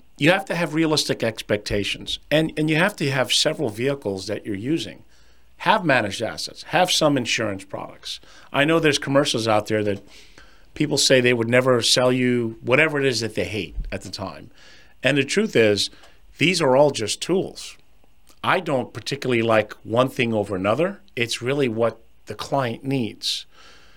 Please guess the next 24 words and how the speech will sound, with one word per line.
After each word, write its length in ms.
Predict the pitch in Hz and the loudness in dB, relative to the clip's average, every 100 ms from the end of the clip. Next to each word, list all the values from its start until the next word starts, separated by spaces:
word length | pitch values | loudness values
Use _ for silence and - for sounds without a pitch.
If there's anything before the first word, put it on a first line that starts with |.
| - - - - | -20 -20 -20 -20
For 220 | - 226 | 0 4
example, 500 | 135 110 90 87 160 | 4 2 -4 -4 -4
if 340 | 190 101 - - | -2 -4 -6 -12
a 80 | 98 | -12
client 480 | - 120 123 110 - - - | -8 -4 -2 -4 -10 -20 -8
were 160 | 110 | -6
to 60 | 101 | -6
come 260 | - 120 | -6 -6
to 60 | 113 | -4
me 360 | 107 107 135 170 | -4 -2 -2 -2
and, 260 | 110 101 - - - - | -4 -6 -14 -20 -20 -12
and 160 | 107 | -10
tell 200 | - 135 | -4 -2
me 120 | 131 123 | 0 0
they 160 | 117 | 0
only 200 | 120 139 | 0 -2
have 200 | 117 113 | -4 -6
two 200 | - 147 | -6 -2
hundred 240 | 147 131 - | -2 -2 -4
thousand 400 | 110 117 123 120 | -4 -2 -4 -2
dollars 320 | 101 107 117 | 0 0 -2
to 160 | - | -4
their 160 | 113 101 | -2 0
name, 480 | 95 98 131 240 | 0 2 2 0